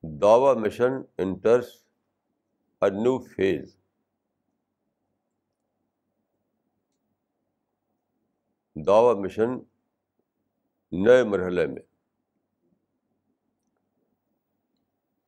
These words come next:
یہ ٹائٹل دراصل کل کے ایک تجربے کے بعد سامنے آیا۔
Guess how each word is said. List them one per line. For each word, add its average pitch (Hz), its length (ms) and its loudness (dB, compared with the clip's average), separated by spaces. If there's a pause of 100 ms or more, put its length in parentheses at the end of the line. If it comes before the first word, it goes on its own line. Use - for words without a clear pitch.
(800)
یہ 139 140 0
ٹائٹل 123 580 0
دراصل 127 460 -2 (1080)
کل 135 260 2
کے 131 80 -2
ایک 123 220 -2
تجربے 92 440 -2
کے 98 140 -4
بعد 87 280 2 (320)
سامنے 82 380 -2
آیا۔ 69 220 -4